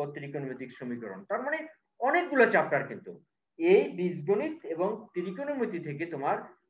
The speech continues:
question আসবে কয়টা? চারটা। তোমাকে answer করতে পারবা তুমি সর্বোচ্চ তিনটা, কারণ condition দেওয়া থাকবে যে, তোমার কন্ডিশনটা কি দেওয়া থাকবে? কোনো বিভাগ থেকে তিনটির বেশি তুমি answer করতে পারবা না।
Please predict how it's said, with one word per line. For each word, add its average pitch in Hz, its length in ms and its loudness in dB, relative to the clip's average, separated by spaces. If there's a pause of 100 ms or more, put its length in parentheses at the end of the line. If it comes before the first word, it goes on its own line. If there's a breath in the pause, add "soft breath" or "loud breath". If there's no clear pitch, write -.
(140)
question 226 400 2
আসবে 151 300 2
কয়টা? 151 280 2
চারটা। 170 460 2 (1200)
তোমাকে 185 300 2
answer 208 520 6
করতে 202 320 -2
পারবা 196 280 2
তুমি 226 180 -4
সর্বোচ্চ 190 500 0
তিনটা, 139 400 -4 (320 soft breath)
কারণ 190 200 4
condition 196 500 -2
দেওয়া 180 200 6
থাকবে 185 280 -4 (420)
যে, 131 220 0 (540)
তোমার 160 260 4
কন্ডিশনটা 190 460 0
কি 226 160 -2
দেওয়া 240 180 8
থাকবে? 240 300 2 (420)
কোনো 190 300 2
বিভাগ 175 320 6 (100)
থেকে 226 200 0
তিনটির 185 480 -4
বেশি 170 260 -4
তুমি 202 200 -4
answer 143 340 -2
করতে 151 240 -10
পারবা 131 300 -2
না। 98 260 -8